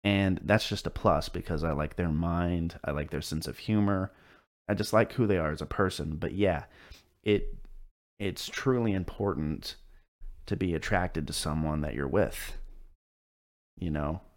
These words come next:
um, people tend to treat those who are not fair-faced like myself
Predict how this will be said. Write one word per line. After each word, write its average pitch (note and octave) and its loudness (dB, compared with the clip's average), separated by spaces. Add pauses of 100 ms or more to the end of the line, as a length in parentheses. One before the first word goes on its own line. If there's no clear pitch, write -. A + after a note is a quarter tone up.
(300)
um, C#2+ -2 (1120)
people G2+ -2
tend G2 2
to F#2 2
treat E2+ -2
those F2 2
who G2 -2
are F2+ 0
not D#2 -2
fair-faced E2+ -2
like D#2 -4
myself F#2 -2